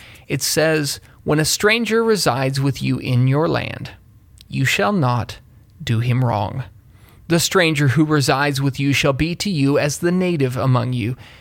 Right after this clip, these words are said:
and you shall love him as yourself. For you were aliens in the land of Egypt.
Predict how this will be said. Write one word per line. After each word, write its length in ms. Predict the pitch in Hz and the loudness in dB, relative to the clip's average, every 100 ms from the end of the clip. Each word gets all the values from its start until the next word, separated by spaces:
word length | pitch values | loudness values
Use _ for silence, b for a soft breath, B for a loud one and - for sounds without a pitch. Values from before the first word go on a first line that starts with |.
| B B - | B B -6
and 180 | 135 | -4
you 140 | 135 190 | -2 -2
shall 380 | - 226 220 170 | -2 0 0 0
love 360 | 151 143 147 | 2 0 0
him 440 | - 117 90 113 - - - - | -2 -4 -2 -6 -10 -20 -14 -6
as 380 | 123 123 123 127 | -2 -2 -2 -2
yourself. 680 | 127 143 - - - - - b b b b b b | -2 -2 -6 -8 -10 -16 -20 b b b b b b
For 140 | - | -6
you 440 | 127 113 127 170 190 | -4 -2 0 0 0
were 220 | 196 196 | 0 0
aliens 560 | 131 123 123 120 123 123 | 0 -2 0 -2 -2 -2
in 120 | 139 | -2
the 60 | 139 | -2
land 260 | 123 120 | -2 -2
of 80 | 127 | -4
Egypt. 460 | 127 - - - | -6 -6 -10 -14